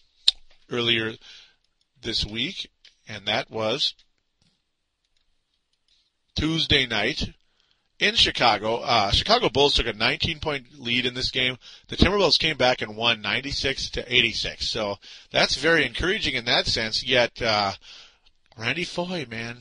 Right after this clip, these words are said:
Randy Foye. Now, they're doing that little Foye-Telfair backcourt again, which, I don't know. It doesn't do much for me.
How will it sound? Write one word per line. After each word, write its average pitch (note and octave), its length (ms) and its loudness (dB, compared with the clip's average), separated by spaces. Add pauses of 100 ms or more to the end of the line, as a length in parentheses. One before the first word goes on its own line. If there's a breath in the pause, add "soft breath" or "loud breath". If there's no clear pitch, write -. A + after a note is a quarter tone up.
(120)
Randy C#3 280 -4
Foye. G#2 360 0
Now, A#2 140 0
they're C#3 120 2
doing E3+ 200 0
that D#3+ 140 2
little D3+ 240 0
Foye-Telfair B2+ 960 2
backcourt G#2+ 500 -2
again, G2+ 340 -6
which, - 360 -6 (920 loud breath)
I C3 160 -2
don't G#2+ 140 -4
know. F#2 160 -8
It B2+ 160 -6
doesn't F#3 260 -2
do F3+ 100 0
much E3 220 -2
for B2 200 -4
me. G2+ 200 -10